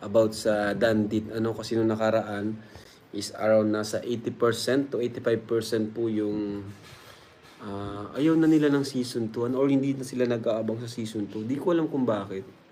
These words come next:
So, bigyan po natin ng another survey ngayon. Baka sakaling mabago yung survey.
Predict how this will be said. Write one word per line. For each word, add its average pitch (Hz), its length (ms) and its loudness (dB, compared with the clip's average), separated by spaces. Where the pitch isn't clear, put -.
So, 139 400 4
bigyan 139 320 4
po 147 160 2
natin 139 320 4
ng 123 160 -2
another 117 320 0
survey 110 480 2
ngayon. 127 400 0
Baka 104 240 -4
sakaling 104 480 -2
mabago 101 400 -2
yung 101 200 -2
survey. 107 520 -2